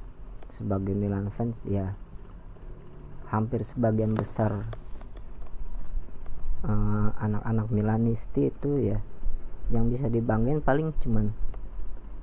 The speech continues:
trofi U C L yang udah set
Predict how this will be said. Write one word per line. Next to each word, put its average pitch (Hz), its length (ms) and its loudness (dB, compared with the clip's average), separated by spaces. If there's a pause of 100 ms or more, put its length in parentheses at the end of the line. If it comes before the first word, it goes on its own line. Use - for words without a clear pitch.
(300)
trofi 110 320 0
U 107 160 0
C 123 160 -4
L 120 320 -2
yang 110 160 2 (160)
udah 110 160 0 (1400)
set - 320 -6